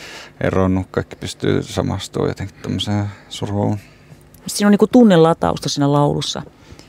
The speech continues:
Speaker 2: Et mä arvostan sitä, että se tunnelataus kuuluu, koska monesti sitten tavallaan semmonen sordino päällä, että teksti on aika väkevää, mutta sit se ei kuulukaan siinä ilmaisussa. Ja kyllä mä tässä kuulen sitä latausta.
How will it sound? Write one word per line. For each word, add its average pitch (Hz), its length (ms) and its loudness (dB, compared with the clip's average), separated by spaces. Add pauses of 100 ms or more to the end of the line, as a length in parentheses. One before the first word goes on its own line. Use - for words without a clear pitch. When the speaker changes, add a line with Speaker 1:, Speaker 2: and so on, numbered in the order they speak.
(180)
Speaker 2:
Et - 100 -2
mä 156 160 6
arvostan 143 420 2
sitä, 143 280 0
että - 140 -4
se 135 140 2
tunnelataus 131 640 4
kuuluu, 135 460 4
koska - 240 0
monesti 156 400 6
sitten - 300 0 (400)
tavallaan 135 360 4
semmonen 139 240 8
sordino 131 480 2
päällä, 117 400 0
että 127 300 -2 (760)
teksti 175 300 4
on 135 140 6
aika 131 260 2
väkevää, 120 480 2
mutta 123 260 2
sit 123 160 0
se - 120 0
ei 127 140 4
kuulukaan 135 540 4
siinä 131 140 4
ilmaisussa. 135 560 2
Ja 131 40 2
kyllä 143 180 6
mä 143 40 8
tässä 139 280 2
kuulen 127 360 0
sitä 151 260 -2
latausta. - 480 -4